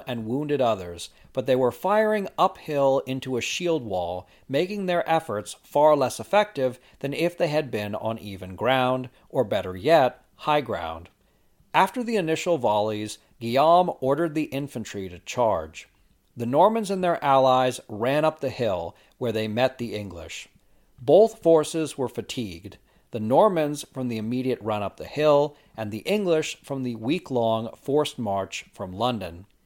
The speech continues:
The result was carnage on both sides, but the English held.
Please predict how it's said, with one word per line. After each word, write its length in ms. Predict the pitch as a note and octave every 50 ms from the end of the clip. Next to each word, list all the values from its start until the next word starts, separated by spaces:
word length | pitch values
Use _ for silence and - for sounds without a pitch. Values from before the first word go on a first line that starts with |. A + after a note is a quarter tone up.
| _ _ _ _ _
The 140 | A#2+ B2+ B2
result 600 | B2+ B2+ A#2+ - E3 F3 F#3 F3+ F3+ F3+ - - - _ _
was 180 | C3+ C3 A#2 -
carnage 580 | - - - C#3+ B2+ A#2 G2+ F#2 F#2 F2 - -
on 180 | - A2+ G#2+ F#2+
both 240 | G2+ F#2+ F#2+ A2
sides, 640 | - - - A#2+ G#2+ G2 F2+ E2+ D#2+ D#2+ - - - _ _ _ _ _ _ _
but 160 | A#2 A2 -
the 160 | G#2+ G2 E2
English 360 | A#2 B2+ C#3 C3 C3+ B2 -
held. 460 | - - A#2+ A#2 F#2+ D#2 D#2+ - -